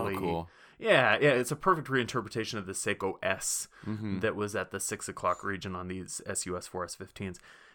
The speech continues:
Speaker 2: It's a really cool watch, and it is for sure a field watch. You look at this thing, you can just tell it's a field watch. They come in black and silver, which is true to the original.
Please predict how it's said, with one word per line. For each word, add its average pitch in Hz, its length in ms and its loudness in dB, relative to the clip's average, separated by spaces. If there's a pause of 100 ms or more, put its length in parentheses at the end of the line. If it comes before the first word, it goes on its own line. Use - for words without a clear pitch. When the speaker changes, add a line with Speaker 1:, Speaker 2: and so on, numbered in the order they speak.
(100)
Speaker 2:
It's 156 200 0
a 160 100 6
really 117 400 4
cool 117 160 0
watch, 107 320 4 (300)
and 120 120 4
it 147 160 0
is 120 320 4
for 117 360 4
sure 104 400 0
a 90 40 -4
field 85 280 -4
watch. 87 260 -4
You 110 80 -4
look 110 160 -2
at 95 80 -8
this 87 140 -10
thing, 90 260 -6
you 92 100 -6
can 92 80 -6
just 90 220 -8
tell 90 320 -4
it's 76 140 -12
a 95 40 -14
field 90 300 -8
watch. 85 220 -8
They - 80 -6
come - 200 -6
in 110 80 -6
black 98 360 2
and 104 100 -6
silver, 98 300 -4
which 101 180 -8
is 98 100 -10
true 107 180 -4
to 98 60 -4
the 104 120 -4
original. 92 480 -10